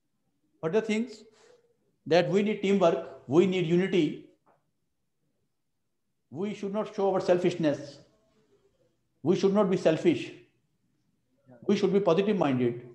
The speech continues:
We should not be negative minded. We need work, work and more work for Pakistan. We should follow to Holy Quran and we should follow to Holy Prophet, peace be upon him.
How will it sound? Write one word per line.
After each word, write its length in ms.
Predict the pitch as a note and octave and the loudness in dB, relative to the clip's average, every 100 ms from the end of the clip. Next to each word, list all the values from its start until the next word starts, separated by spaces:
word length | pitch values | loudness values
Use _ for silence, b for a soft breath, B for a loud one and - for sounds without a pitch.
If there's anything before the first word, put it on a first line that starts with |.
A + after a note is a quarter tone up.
| B2+ | -10
We 100 | D3 | -6
should 120 | F3 | -6
not 140 | F#3 | -6
be 60 | F3 | -8
negative 340 | C#3+ D3 D3+ | -10 -12 -14
minded. 240 | A#2+ G#2 E2+ _ _ _ _ _ _ _ _ _ _ _ - | -16 -16 -18 _ _ _ _ _ _ _ _ _ _ _ -10
We 160 | E3+ | -8
need 260 | A3 A3 D3 | -4 -6 -4
work, 240 | D#3 - | -4 -4
work 200 | F#3+ G3 | -6 -6
and 180 | G3 E3 | -6 -4
more 220 | C#3 G3 | -2 -2
work 240 | D3+ F3 G#3+ | -2 -4 -4
for 580 | B3 A#3+ A#3 A3 E3+ E3 | -4 -2 -4 -4 -4 -6
Pakistan. 520 | E3 B3 A#3+ - - G#3 G#3 _ B4 C5 A#4+ B4+ | -6 -8 -8 -10 -12 -18 -20 _ -16 -14 -10 -8
We 60 | - | -8
should 80 | - | -4
follow 200 | F3 G3 | -2 -2
to 60 | |
Holy 240 | F3 D#3+ G3 | 0 0 0
Quran 420 | F#3+ E3+ F#3 A3 - - _ _ _ | 2 4 2 -2 -10 -20 _ _ _
and 100 | C#3 | -4
we 120 | F3 F3+ | -2 0
should 100 | F3 | 0
follow 160 | F3 | 0
to 80 | F3 | 0
Holy 160 | D#3 E3+ | -2 0
Prophet, 260 | E3+ D#3+ | -2 0
peace 140 | D#3 D3 | 0 4
be 80 | |
upon 280 | D#3 C#3+ C#3 | 4 4 2
him. 280 | C3 B2+ - | 2 0 -6